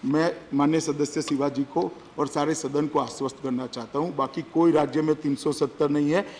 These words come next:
इस प्रकार की विशिष्ट परिस्थिति भी नहीं है। ढेर सारे, ढेर सारे विभाजन आज़ादी के बाद हुए हैं,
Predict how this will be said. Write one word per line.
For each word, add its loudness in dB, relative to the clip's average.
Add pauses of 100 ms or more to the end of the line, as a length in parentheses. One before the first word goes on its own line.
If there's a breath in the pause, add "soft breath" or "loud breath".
(120)
इस -4
प्रकार 2
की 0
विशिष्ट 0 (120)
परिस्थिति 0
भी 2
नहीं 2
है। 4 (320 loud breath)
ढेर 10
सारे, 8 (520)
ढेर 10
सारे 6
विभाजन 4
आज़ादी 2
के -2
बाद 2
हुए 2
हैं, 0